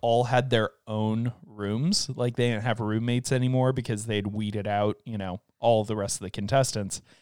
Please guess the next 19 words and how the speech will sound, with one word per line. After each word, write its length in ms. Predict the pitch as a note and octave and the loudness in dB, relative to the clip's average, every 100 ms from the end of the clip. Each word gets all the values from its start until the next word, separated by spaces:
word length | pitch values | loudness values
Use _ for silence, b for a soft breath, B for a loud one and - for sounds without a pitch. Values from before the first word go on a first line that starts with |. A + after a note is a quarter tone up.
| _ _ _ _ | _ _ _ _
And 220 | D3 C#3+ C3+ | 4 6 6
for 400 | C#3 B2+ B2 - - | 6 6 4 -2 2
Fantasy 460 | D3+ C#3+ D#3+ F#3 | 4 6 4 2
Suites 380 | E3+ F3+ F3+ - | 2 2 2 4
week, 260 | G3 F#3+ - | 2 2 -4
they 260 | C3+ C3 C3+ | -2 6 6
put 280 | C3 D#3+ E3 | 8 4 8
them 180 | D3+ C#3+ | 6 6
all 280 | A#2+ B2+ C3+ | 8 10 10
in 140 | C3 | 8
the 60 | B2+ | 4
same 260 | - A#2+ A#2 | 4 4 4
hotel 400 | A2+ G#2+ G#2+ G2+ | 2 4 4 4
room 340 | C#2 G#1 B2+ | 0 -6 0
so 220 | - C#3+ | 6 8
that 160 | C3+ C#3+ | 8 8
they 160 | C3+ | 6
had 540 | B2 - C3+ B2 C3 C3 | 4 4 8 8 6 0
to 560 | - B2 A2+ G#2+ A2 | 2 4 4 4 2